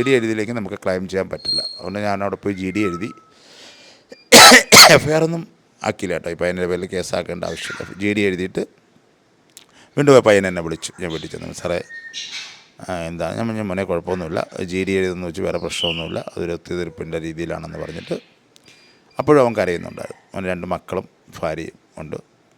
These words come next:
പാവപ്പെട്ട ഒരു പയ്യനാണെന്ന് മനസ്സിലാക്കണം. അല്ലെങ്കിൽ രാവിലെ തൊട്ട് വൈകിട്ട് വരെ അവൻ എന്തിന്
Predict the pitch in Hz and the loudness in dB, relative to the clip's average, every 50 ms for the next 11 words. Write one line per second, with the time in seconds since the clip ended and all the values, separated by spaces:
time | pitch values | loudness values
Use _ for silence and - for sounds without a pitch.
0 | _ _ _ - - - - 107 113 98 95 92 - 92 92 95 87 90 90 85 | _ _ _ -20 -20 -16 -6 -2 0 0 0 -2 -4 -6 -6 -6 -4 -4 -4 -4
1 | 85 82 87 87 85 85 82 82 80 - - - - 82 80 82 80 78 80 82 | -4 -4 -6 -10 -10 -12 -12 -14 -14 -14 -14 -12 -12 -12 -12 -12 -12 -12 -12 -8
2 | 80 80 82 82 82 85 85 82 80 - - - - _ _ _ _ _ _ _ | -6 -6 -4 -4 -4 -6 -6 -8 -8 -10 -10 -12 -12 _ _ _ _ _ _ _
3 | _ _ _ _ _ _ _ _ _ _ - 110 104 104 107 101 104 101 101 104 | _ _ _ _ _ _ _ _ _ _ -2 0 0 0 0 0 0 0 2 2
4 | 101 101 101 98 92 98 98 | 2 0 -2 -4 -6 -6 -8